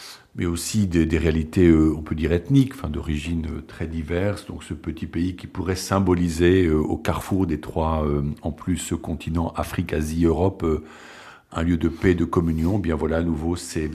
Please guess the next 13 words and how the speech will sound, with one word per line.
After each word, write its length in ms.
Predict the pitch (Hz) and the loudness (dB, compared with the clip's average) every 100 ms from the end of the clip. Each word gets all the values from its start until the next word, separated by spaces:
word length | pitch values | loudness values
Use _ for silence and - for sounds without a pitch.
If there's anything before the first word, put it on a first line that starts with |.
| - | -10
comment 160 | - - | -14 -10
on 60 | - | -10
dit, 140 | 85 82 | -8 -2
l'enflammement, 760 | 104 - - 90 92 113 123 | -2 -2 -2 -2 -2 -4 -6
c'est 120 | - - | -10 -10
ça, 220 | 107 107 | -8 -6
de, 320 | 98 85 87 | -6 -6 -6
de, 280 | 82 78 76 - - - - | -4 -6 -8 -12 -20 -20 -10
de 60 | - | -8
la 120 | 80 | -6
violence, 840 | 82 98 92 98 120 - - - _ _ - - - - - _ _ - | 4 6 8 6 2 -4 -12 -16 _ _ -20 -20 -20 -20 -20 _ _ -6
euh, 720 | 82 80 80 78 78 78 73 - | -2 0 0 0 -2 -2 -4 -6
avec, 360 | - 73 82 | -8 -4 -4